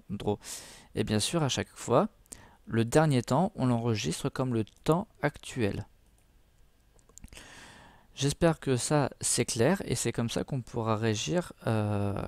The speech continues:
les F P S suivant tous les P C. La dernière petite condition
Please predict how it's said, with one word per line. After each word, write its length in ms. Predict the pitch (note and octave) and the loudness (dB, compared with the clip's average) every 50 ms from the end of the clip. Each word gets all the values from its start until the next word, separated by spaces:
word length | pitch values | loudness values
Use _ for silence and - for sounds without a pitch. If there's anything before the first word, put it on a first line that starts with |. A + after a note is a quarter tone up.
| - - - | -6 -6 -2
les 200 | - A2+ A#2+ A#2 | 0 2 2 2
F 60 | - | 0
P 140 | - - A2+ | 0 0 0
S 160 | D3 D#3 - | 0 0 -2
suivant 340 | - - A2 A#2 C3+ D3+ D3+ - - | -4 -6 -4 -2 -2 -4 -4 -8 -8
tous 120 | - D3+ | -8 -4
les 100 | C3+ C3+ | -4 -4
P 160 | - - B2+ | -4 -4 -6
C. 240 | - - - - G#2+ - - - - - - - - - - - - - - - - - - - - - - | -6 -4 -6 -6 -8 -8 -14 -16 -16 -16 -18 -18 -18 -20 -20 -20 -20 -20 -20 -20 -20 -20 -20 -20 -20 -4 -2
La 80 | A#2+ A#2+ | 2 4
dernière 520 | E3 G3 G#3 G#3+ A3 A3+ A3 G#3 - - | 6 6 6 6 6 8 6 6 4 2
petite 320 | - - F3+ - - D#3+ | -2 -6 -6 -6 -6 -8
condition 540 | - - D3 C3+ C3 C#3 D3 - G#3+ G#3+ A3 | -4 -4 -2 0 0 0 0 2 2 2 2